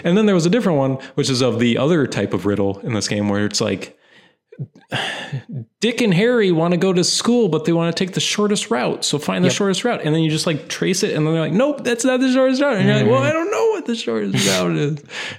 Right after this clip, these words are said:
Speaker 1: And the, pr-, the, the, it, like, suggests that what you do is measure the segments you didn't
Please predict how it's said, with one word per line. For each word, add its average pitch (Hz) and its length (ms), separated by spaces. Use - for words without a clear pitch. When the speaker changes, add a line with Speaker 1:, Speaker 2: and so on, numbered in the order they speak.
Speaker 1:
And 165 140
the, 151 160
pr-, - 180
the, 143 720
the, 139 340
it, 139 40
like, 135 460
suggests 160 640
that 113 240
what 117 140
you 127 140
do 170 300
is 110 520
measure 139 480
the 127 100
segments 139 640
you 117 160
didn't 135 560